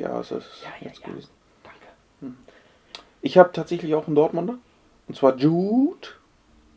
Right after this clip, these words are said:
Speaker 1: Hab ich mir auch so aufgeschrieben, guck.
Speaker 2: Nein, dann sehe ich die anderen. Deswegen mach ich meine
Speaker 1: So,
Speaker 2: Augen zu.
Speaker 1: okay.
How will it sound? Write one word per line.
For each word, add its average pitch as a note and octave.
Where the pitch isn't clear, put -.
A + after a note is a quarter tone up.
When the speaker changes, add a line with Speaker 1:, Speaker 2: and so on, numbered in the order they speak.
Speaker 1:
Hab B2+
ich C3
mir B2+
auch D3
so -
aufgeschrieben, D#3
guck. -
Speaker 2:
Nein, B2+
dann B2+
sehe B2
ich -
die -
anderen. A2+
Deswegen A2+
mach A2+
ich A2
meine -
Speaker 1:
So, A2+
Speaker 2:
Augen A#2
zu. -
Speaker 1:
okay. -